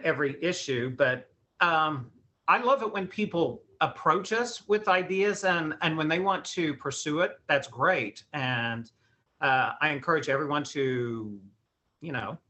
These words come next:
consider, if you enjoy writing, write an article if you feel you're knowledgeable about a topic. And I get requests from people saying, "Hey, can I do this article?" And I go, "Well, sure, this is something we haven't covered."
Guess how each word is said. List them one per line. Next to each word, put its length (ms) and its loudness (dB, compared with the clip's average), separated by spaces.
consider, 480 0
if 160 -4
you 80 0
enjoy 320 2
writing, 380 -2
write 200 2
an 160 -6
article 400 2
if 200 -4
you 60 -8
feel 140 0
you're 140 0
knowledgeable 480 0
about 200 2
a 60 2
topic. 500 0
And 340 2
I 100 4
get 360 0
requests 400 2
from 180 -4
people 260 -2
saying, 180 0
"Hey, 160 0
can 240 -4
I 200 2
do 160 -4
this 180 -6
article?" 340 0
And 80 0
I 60 0
go, 240 0
"Well, 100 -2
sure, 260 2
this 180 0
is 100 -2
something 300 2
we 140 0
haven't 340 0
covered." 480 -2